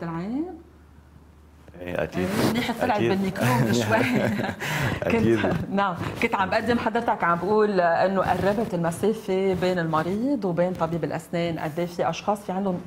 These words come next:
Speaker 1: فوبي وخوف من طبيب الأسنان، من كلمة إنه لا أنا ما بروح على حكيم أسنان أبدًا. هلأ من بعد إطلالاتك معنا بيوم جديد، من بعد كمان اللقاءات، آه، يلي عم نشوفها من داخل الكلينيك وكيف عم بتصير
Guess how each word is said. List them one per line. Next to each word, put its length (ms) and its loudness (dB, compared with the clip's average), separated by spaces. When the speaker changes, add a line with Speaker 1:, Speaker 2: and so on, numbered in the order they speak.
Speaker 1:
فوبي 480 0
وخوف 580 2
من 200 0
طبيب 300 0
الأسنان، 640 -2
من 140 0
كلمة 300 -2
إنه 180 0
لا 120 0
أنا 100 -6
ما 100 -4
بروح 260 -4
على 180 -12
حكيم 140 -10
أسنان 240 -8
أبدًا. 380 -4
هلأ 280 0
من 180 -4
بعد 340 2
إطلالاتك 560 -4
معنا 240 -2
بيوم 240 -8
جديد، 400 -4
من 120 -4
بعد 280 0
كمان 480 0
اللقاءات، 880 0
آه، 280 0
يلي 260 -2
عم 240 -4
نشوفها 460 -2
من 380 0
داخل 280 -2
الكلينيك 580 -4
وكيف 360 -6
عم 140 -4
بتصير 520 -2